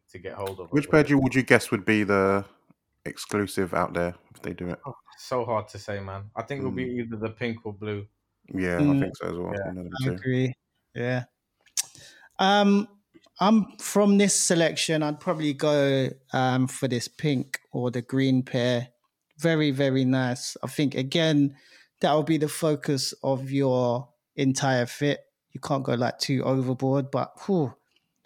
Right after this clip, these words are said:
Speaker 3: preference-wise, that pink one is fire.
Speaker 2: Yeah.
Speaker 3: Very, very nice. What were you expecting the, um, prices to be like on this? 'Cause obviously, <laughs>
Speaker 2: Mm.
Speaker 3: retail's gonna be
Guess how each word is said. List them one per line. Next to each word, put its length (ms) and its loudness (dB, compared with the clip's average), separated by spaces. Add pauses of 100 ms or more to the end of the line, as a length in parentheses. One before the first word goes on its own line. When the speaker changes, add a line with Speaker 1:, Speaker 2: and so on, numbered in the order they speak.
(240)
Speaker 3:
preference-wise, 920 2
that 220 2
pink 280 0
one 180 2
is 240 -2
fire. 500 0 (460)
Speaker 2:
Yeah. 140 -6
Speaker 3:
Very, 380 2
very 220 0
nice. 340 -2 (340)
What 160 4
were 80 6
you 120 6
expecting 600 2
the, 320 4
um, 540 4 (1300)
prices 500 0
to 120 -2
be 200 2
like 300 0
on 80 0
this? 180 -4
'Cause 200 -2
obviously, 600 -2 (200)
<laughs> 300 -20
Speaker 2:
Mm. 320 0
Speaker 3:
retail's 720 2
gonna 160 0
be 400 0